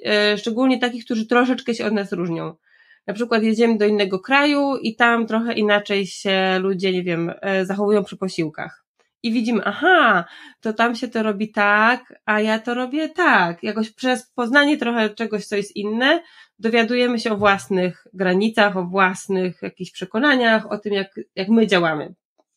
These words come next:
I konie jako gatunek w ogóle są takim gatunkiem, który towarzyszy cywilizacji, e, człowieka, tej, którą my znamy, właściwie od jej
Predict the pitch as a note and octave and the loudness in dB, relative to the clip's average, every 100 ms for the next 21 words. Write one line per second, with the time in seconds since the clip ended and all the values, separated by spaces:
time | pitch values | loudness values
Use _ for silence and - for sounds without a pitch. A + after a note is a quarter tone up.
0 | - A3 A3+ A3+ - - - - _ _ | -2 2 2 0 -4 -20 -20 -20 _ _
1 | C#4 D4 D4+ G#3 F#3+ G3+ G#3+ G#3+ G#3 B3 | 4 6 6 4 2 0 0 0 0 2
2 | D#4+ D4 F#3 F#3 F3+ F3+ F3 E3+ F#3+ G3 | 4 4 4 0 -2 -4 -2 -2 -2 0
3 | A3+ B3 B3 - - A3 A3 G#3 G3+ G3+ | 0 2 0 -4 -4 -2 2 2 2 0
4 | F3+ F3+ G#3 G#3+ A3 G#3+ G#3+ G#3 G#3 A#3+ | -2 0 -2 -2 -2 -2 0 0 2 0
5 | B3 G#3+ - _ - A3 G3+ G#3 G#3 G3 | 0 0 -2 _ -2 0 2 2 2 2
6 | F#3+ - G3 G3 G#3+ C4 _ _ _ _ | 2 -2 -6 -4 -4 -6 _ _ _ _
7 | _ _ _ - G3 F#3+ G#3+ G#3 F#3+ F#3+ | _ _ _ 2 2 2 0 2 2 2
8 | F3+ F#3 G#3 A3 - G3+ G3 G#3 F#3+ G3+ | 2 4 2 0 0 0 0 0 2 2
9 | G3 F#3 F#3+ F3 F#3 F#3+ F3+ G#3 G#3 - | 0 0 2 2 2 -2 -6 -6 -4 -2
10 | G3 G#3 G3 F#3+ | 0 2 2 -2